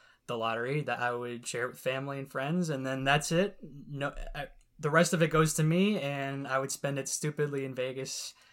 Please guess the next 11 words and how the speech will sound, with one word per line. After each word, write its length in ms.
and 160
be 120
dead 180
in 80
a 40
year. 460
But 300
<laughs> 220
the 100
reason 400
why 560